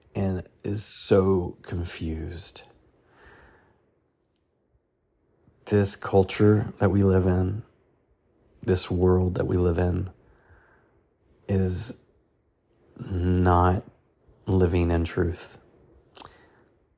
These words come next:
They don't even know what truth is. Today, I don't think it would be any difference than two thousand years ago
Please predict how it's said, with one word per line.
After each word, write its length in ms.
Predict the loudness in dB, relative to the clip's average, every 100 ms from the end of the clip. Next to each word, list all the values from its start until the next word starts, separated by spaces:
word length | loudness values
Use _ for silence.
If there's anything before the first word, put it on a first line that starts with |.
| _ _ _ _ _ -2
They 140 | 2
don't 220 | 4 4
even 200 | 4 4
know 160 | 2 2
what 220 | 0 -4
truth 400 | -6 -4 -4 -6 -10
is. 640 | -6 -4 -6 -8 -12 -14 -20 _ _ _ _ _ _ _ _ _ _ _ _ _ _ _ _ _ _ _ _ _ _ _ _ _ _ _ _ _ -12
Today, 560 | 0 4 6 4 0 -6 _ _ _ _ _ _ _ _ _ _ _ _ _ -10
I 100 | -4
don't 180 | -2 0
think 180 | 0 0
it 60 |
would 120 | 0
be 220 | 0 -4 -2
any 160 | -2
difference 400 | 0 0 -2 -2
than 140 | -4 -2
two 120 | -2
thousand 360 | 0 0 0
years 180 | 0 0
ago 380 | 0 -2 -4 -8